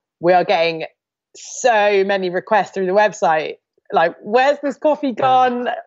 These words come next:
Can you do instant coffee?" A-, all these kinds of things. And it's been ridiculous. <laughs> So we had to listen to it, and we always have really listened to our customers. So we're about to launch our barista grade instant and, uh,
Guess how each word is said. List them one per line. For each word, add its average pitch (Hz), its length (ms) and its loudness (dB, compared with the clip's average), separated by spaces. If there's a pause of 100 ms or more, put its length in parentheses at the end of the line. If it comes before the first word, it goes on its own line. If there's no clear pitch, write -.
(100)
Can 262 160 2
you 269 100 2
do 254 320 -2
instant 240 380 -2
coffee?" 214 400 0
A-, 233 100 -2
all 254 220 2
these 247 180 -2
kinds 214 360 -2
of 190 80 -6
things. 160 340 0
And 165 160 2 (260)
it's - 180 2
been 262 400 0 (420)
ridiculous. 220 1000 0
<laughs> - 40 -6 (280)
So 220 420 2 (220)
we 247 180 -2
had 240 360 0
to 240 60 -4
listen 254 340 -4
to 226 100 -6
it, 147 220 -2 (100)
and 185 80 -2
we 226 100 -2
always 220 320 2
have 190 280 0
really 156 200 -6
listened 156 380 -8
to 160 100 -2
our 143 80 4
customers. 55 540 -6 (320)
So 190 260 2 (600)
we're 196 120 4
about 208 300 0
to 196 60 -8
launch 190 260 -2
our 165 80 0
barista 185 440 -2
grade 220 200 -4
instant 156 640 -4 (100)
and, 143 400 -2 (140)
uh, 147 260 0